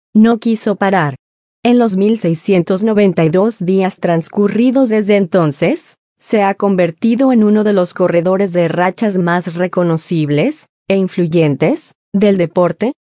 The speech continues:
una designación que se define vagamente como un atleta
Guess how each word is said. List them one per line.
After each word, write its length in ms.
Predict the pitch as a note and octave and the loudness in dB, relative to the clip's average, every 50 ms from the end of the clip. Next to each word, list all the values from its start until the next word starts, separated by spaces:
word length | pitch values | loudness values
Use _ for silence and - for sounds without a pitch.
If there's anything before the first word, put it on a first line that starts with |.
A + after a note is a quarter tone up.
| _ - | _ 0
una 300 | G#3 A#3+ B3+ B3+ C4+ B3 | 2 4 4 4 4 2
designación 800 | A3 G#3+ - F3+ D#3+ E3 D#3+ D3+ D3+ - - F#3+ F#3+ F3+ F3+ F3 | 0 -2 -2 -2 -2 -2 -2 -2 -4 -4 -2 0 0 0 0 -2
que 140 | - F#3 | -4 -6
se 200 | F#3 - - F3+ | -6 -4 -4 -2
define 500 | E3 E3 E3 - - A#3+ B3+ C4 C#4 C#4 | 0 -2 -2 0 0 2 2 4 2 2
vagamente 760 | A#3 G#3 A3+ A#3 A#3 A3 A3 G3 F#3+ F#3 F#3 F#3 F#3 - G#3 F#3 | 2 2 0 0 0 0 0 0 0 0 0 -2 -2 -2 -4 -2
como 220 | - F#3+ F#3 F3+ | -2 -2 0 0
un 120 | F#3 F#3 | 0 -2
atleta 580 | E3 E3+ - - F3 E3 D#3 D#3 - F3 B3+ D#4 | -2 -4 -2 -2 -2 -2 -2 -2 -2 -2 -2 -4